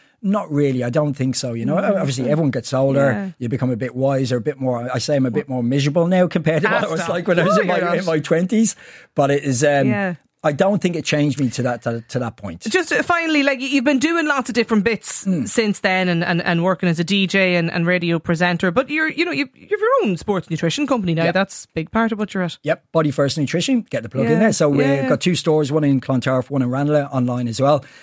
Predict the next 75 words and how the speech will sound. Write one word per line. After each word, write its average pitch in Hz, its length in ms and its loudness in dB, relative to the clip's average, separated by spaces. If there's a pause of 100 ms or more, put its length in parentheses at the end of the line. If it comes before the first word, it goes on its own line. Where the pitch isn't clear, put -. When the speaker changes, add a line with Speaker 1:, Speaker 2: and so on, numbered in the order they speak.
(300)
Speaker 1:
And 131 140 -2
that's 170 180 -4
been 151 200 2
a - 20 2
big 127 200 -4
part 120 220 -4
of 110 60 -4
my 113 140 -6
life 110 260 -8
now, - 140 -6
I - 60 -2
have 180 80 -2
Speaker 2:
Yeah. - 40 -4
Speaker 1:
to 196 60 -2
say. 175 180 -2
That's 127 140 -4
been 120 160 -4
twelve 156 580 -2
years, 127 540 -2 (100)
uh, 107 340 -6
twelve 131 280 -2
years 117 240 -2
going 104 240 -4
now. 107 240 -4 (360)
So 113 300 -2
it's, - 240 -2
um, 113 460 0 (120)
yeah, 101 180 -2
it's, - 180 -4
it's, 107 480 -8
it's, 101 160 -6
it's, 123 280 -12
it, - 240 -12
people 120 200 0
say 107 140 -4
it's, 101 120 -6
it's - 220 -8
a, 107 180 -4
it's 107 140 -10
a 208 40 -2
regular 110 340 -4
job, 107 280 -4
but 107 140 -6
I, 107 200 -2
I 104 120 -4
love 95 280 -10
doing 180 120 2
Speaker 2:
You 170 80 2
Speaker 1:
what 175 80 2
Speaker 2:
love 170 80 0
Speaker 1:
I'm 165 60 -2
Speaker 2:
it, - 20 0
Speaker 1:
doing, 175 100 -4
Speaker 2:
you're 165 140 2
Speaker 1:
you 175 60 4
know? 180 80 2
Speaker 2:
into 175 100 -2
it, 165 60 2
Speaker 1:
So, - 120 -2
Speaker 2:
yeah. 185 280 0
Speaker 1:
yeah, 185 60 -2
Speaker 2:
I 240 60 2
see 359 140 0
Speaker 1:
yeah. - 20 0
Speaker 2:
it 262 80 0
on 190 80 0
your 170 100 0
Instagram, 190 460 0
you 165 80 0
know, 170 120 2
Speaker 1:
Yeah. 196 100 4
Speaker 2:
you're, 170 100 0
yeah, 202 220 0
it's 190 120 -4
big. 214 160 -2